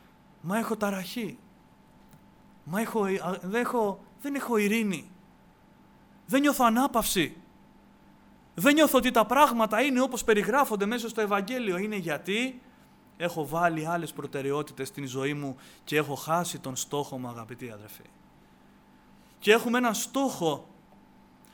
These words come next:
έχουμε έναν στόχο, τον οποίον, αγαπητοί αδερφοί, ο εχθρός προσπαθεί λυσαλέα να κρύψει από τον άνθρωπο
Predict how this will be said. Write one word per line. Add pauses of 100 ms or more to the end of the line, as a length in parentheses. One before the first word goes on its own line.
(140)
έχουμε
έναν
στόχο,
τον
οποίον,
αγαπητοί
αδερφοί,
ο
εχθρός (300)
προσπαθεί (140)
λυσαλέα
να
κρύψει
από
τον
άνθρωπο